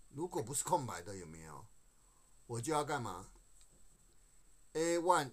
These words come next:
到A三愚公法哈，就用A one 到A三用这个愚公法，什么意思？栏跟栏之间打叉啊，A 栏、B 栏、C 栏中间打叉，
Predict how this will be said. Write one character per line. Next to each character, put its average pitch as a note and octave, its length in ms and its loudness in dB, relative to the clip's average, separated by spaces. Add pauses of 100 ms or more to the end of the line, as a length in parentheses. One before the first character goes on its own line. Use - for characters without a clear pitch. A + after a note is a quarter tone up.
(300)
到 C#3+ 200 0
A C#3 160 0
三 C#3 240 -2
愚 B2 100 -6
公 C#3 240 -2
法 B2 200 -4
哈， - 260 -14
就 D3+ 140 -8
用 D#3 140 -4
A D3 160 0
one D3+ 160 2
到 C3+ 220 -2 (800)
A C#3+ 160 -2
三 D#3 200 -2
用 D3 120 -2
这 D3 140 -2
个 A#2 60 -8
愚 C3 120 -4
公 D3 220 2
法， A#2 160 -4
什 F#2+ 80 -14
么 G2+ 80 -10
意 A2 80 -8
思？ - 220 -12 (920)
栏 C3 320 -2
跟 G3 180 -2
栏 C#3 200 -2
之 C#3+ 180 -6
间 C#3 280 0 (200)
打 E2 240 -6
叉 A#2+ 420 -8 (400)
啊， G2+ 320 -10
A D#3 160 2
栏、 A#2+ 340 0
B C#3+ 240 -4
栏、 G#2 320 -4
C D3 380 -4
栏 G2 320 -4
中 C3+ 160 -6
间 C3 80 -6
打 G#2+ 160 -6
叉， G2+ 300 -10